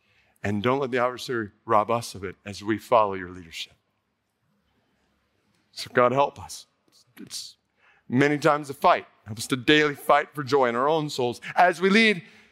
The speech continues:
those in the church to do the same. Number seventeen, act honorably with a clear conscience. Pray for us, for we are sure that we have a clear conscience, desiring to act honorably in all things. So God help us to act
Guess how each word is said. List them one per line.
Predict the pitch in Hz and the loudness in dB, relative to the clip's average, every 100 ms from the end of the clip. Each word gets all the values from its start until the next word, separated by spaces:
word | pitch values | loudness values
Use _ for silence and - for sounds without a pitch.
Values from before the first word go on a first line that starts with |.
| - | 4
those | 175 180 | 4 4
in | 160 | -2
the | 147 | -2
church | - 151 - | 0 0 -4
to | |
do | 135 143 | -4 -2
the | 123 | -2
same. | - 131 101 | 0 -2 -4
Number | - 160 160 | -2 0 2
seventeen, | - 180 180 202 196 190 - - - | 2 2 2 0 0 0 -6 -18 -2
act | 165 165 - | 0 0 0
honorably | - 170 190 180 180 190 | 2 4 4 0 0 -2
with | 143 | 0
a | 135 | -4
clear | - 185 180 | 0 0 2
conscience. | 180 190 196 208 185 - - - | 0 0 0 -4 -4 -10 -20 0
Pray | 175 185 | 6 6
for | 196 190 | 4 2
us, | 202 196 | 0 -2
for | 147 | 0
we | 156 | 2
are | 156 | 2
sure | - 190 | 2 0
that | 180 | 2
we | 143 | 2
have | 156 | 0
a | 143 - _ | -2 -8 _
clear | - 180 196 | 2 4 4
conscience, | 190 190 190 196 - - - | 0 -2 -2 -6 -6 -14 -4
desiring | 139 165 175 175 | 4 6 6 2
to | 185 | 2
act | 175 175 - - | 0 0 -4 4
honorably | 160 185 190 170 190 | 6 6 2 0 0
in | 160 | 2
all | 170 180 | 2 0
things. | 190 190 190 | 0 -2 -2
So | - | -2
God | 151 180 185 | 0 2 2
help | 185 180 151 | 2 0 -2
us | 127 | -4
to | - - | -4 2
act | 156 180 - | 2 2 -2